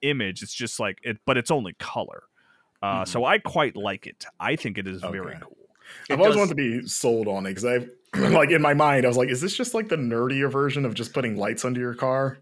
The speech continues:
Speaker 1: <sighs> It's ki-, um,
Speaker 2: It kind of is.
Speaker 1: no, I mean, it depend-,
Speaker 2: <laughs>
Speaker 1: right? It, I suppose, but, like, I think it's closer to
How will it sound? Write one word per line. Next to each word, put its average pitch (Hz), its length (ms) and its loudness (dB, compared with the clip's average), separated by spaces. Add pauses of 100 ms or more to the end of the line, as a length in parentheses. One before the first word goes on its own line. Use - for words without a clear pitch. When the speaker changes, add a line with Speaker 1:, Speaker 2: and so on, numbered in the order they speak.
Speaker 1:
<sighs> - 320 -8
It's 180 160 -4
ki-, 139 80 -8 (220)
um, 247 600 0
Speaker 2:
It 196 60 -6
kind 214 300 -4
of 185 100 -4
is. 233 260 0
Speaker 1:
no, 269 260 -2
I 226 120 0
mean, 247 220 2
it 226 140 2
depend-, 226 600 2
Speaker 2:
<laughs> - 0 -
Speaker 1:
right? 196 260 6 (120)
It, 185 280 -2
I 180 120 2
suppose, 165 680 0
but, 143 180 -2
like, 135 220 0 (140)
I 175 320 4
think 160 520 -8
it's 131 220 -4 (160)
closer 127 600 -4
to 98 580 -4